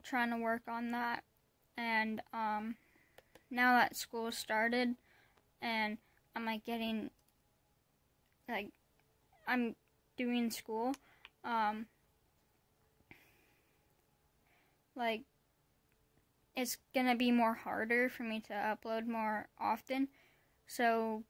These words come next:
I hope you <laughs> guys, um, like, forgive me for not uploading so much.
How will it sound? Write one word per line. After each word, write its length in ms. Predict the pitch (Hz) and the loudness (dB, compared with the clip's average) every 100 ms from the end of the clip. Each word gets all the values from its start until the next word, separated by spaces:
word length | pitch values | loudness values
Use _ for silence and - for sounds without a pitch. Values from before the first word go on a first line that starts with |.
| _ _ _ _ _ - | _ _ _ _ _ 0
I 100 | 254 | 0
hope 300 | - 285 269 | 4 4 6
you 160 | 285 | 6
<laughs> 120 | 269 294 | 8 12
guys, 480 | 285 240 233 233 - 233 | 12 12 8 0 -6 -2
um, 480 | 226 214 214 214 - _ - _ _ _ - | 2 2 0 -4 -8 _ -20 _ _ _ -4
like, 260 | 220 208 _ _ _ _ _ _ _ _ _ _ _ _ _ _ _ _ _ _ _ _ _ _ _ _ _ _ _ - - | -4 -4 _ _ _ _ _ _ _ _ _ _ _ _ _ _ _ _ _ _ _ _ _ _ _ _ _ _ _ -18 -8
forgive 440 | - 240 247 233 | -2 0 0 -2
me 380 | 233 226 220 202 | -2 -2 -2 -4
for 140 | - 226 | -8 -2
not 320 | 220 208 - 226 | 2 2 0 -6
uploading 600 | 220 233 226 214 220 220 | -6 -4 -2 -2 -2 -4
so 140 | 220 | -4
much. 500 | 214 214 214 220 | -4 -4 -4 -6